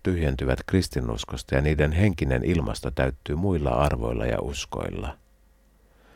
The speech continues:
Länsimaiden uljaat vuodet ovat liittyneet kristilliseen valtakulttuuriin,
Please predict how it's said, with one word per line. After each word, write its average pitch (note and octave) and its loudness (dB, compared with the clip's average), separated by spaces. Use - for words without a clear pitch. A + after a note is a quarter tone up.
Länsimaiden G#2 8
uljaat F2+ 2
vuodet E2+ 4
ovat C2+ 0
liittyneet C2+ 0
kristilliseen C#2 2
valtakulttuuriin, B1+ 0